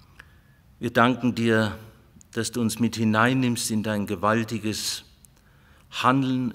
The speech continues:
in diesen großen Prozess, die großen Ziele, die du hast. Und auch die kleinen Ziele um uns her, mit uns,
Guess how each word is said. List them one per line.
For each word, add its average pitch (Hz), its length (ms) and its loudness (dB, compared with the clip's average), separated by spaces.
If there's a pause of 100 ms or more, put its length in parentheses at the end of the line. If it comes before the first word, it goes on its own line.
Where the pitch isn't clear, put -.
in 107 220 -2
diesen 113 300 -6
großen 135 600 -2
Prozess, 127 840 -4 (3000)
die - 100 -20
großen 131 480 -2
Ziele, 139 460 -2
die 120 160 -4
du 117 160 -4
hast. - 560 -6 (1500)
Und 131 80 0
auch 135 160 2
die 120 400 0
kleinen 143 560 0
Ziele 135 580 -2 (1600)
um 120 160 -4
uns 113 240 0
her, 135 260 -2
mit 117 240 -6
uns, 139 560 -6